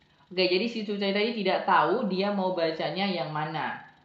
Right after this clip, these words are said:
Dia mau bacanya yang mana. Kemudian, Kru Pailin. Si Kru Pailin itu ceng, ya.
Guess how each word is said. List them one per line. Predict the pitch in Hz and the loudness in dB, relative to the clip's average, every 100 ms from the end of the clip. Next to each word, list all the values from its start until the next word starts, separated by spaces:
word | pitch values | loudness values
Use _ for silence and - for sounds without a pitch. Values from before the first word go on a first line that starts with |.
| - | -16
Dia | 147 156 190 214 | -8 -2 0 0
mau | 165 160 196 | 0 0 0
bacanya | 165 143 139 151 139 165 175 | -2 -2 -4 -6 -6 -4 -4
yang | 151 139 135 | -4 -6 -8
mana. | 127 127 120 113 - - _ _ _ - | -10 -8 -10 -10 -14 -20 _ _ _ -2
Kemudian, | 185 190 185 170 175 220 277 - - - _ _ _ - | 0 0 -2 -2 0 0 -2 -12 -20 -20 _ _ _ -6
Kru | 214 214 196 190 | 0 2 2 0
Pailin. | - 214 214 208 208 202 196 185 160 156 - | -6 -2 0 2 2 2 4 2 -2 -12 -18
Si | - - 226 233 233 | -20 -6 -2 -2 -2
Kru | 202 185 | 0 0
Pailin | - 185 175 170 | 0 -2 -2 -4
itu | 156 160 - 254 294 - - _ _ - | -8 -10 -4 -4 -4 -12 -20 _ _ -2
ceng, | 196 185 156 120 98 123 | 0 0 -2 -8 -10 -10
ya. | 139 | -8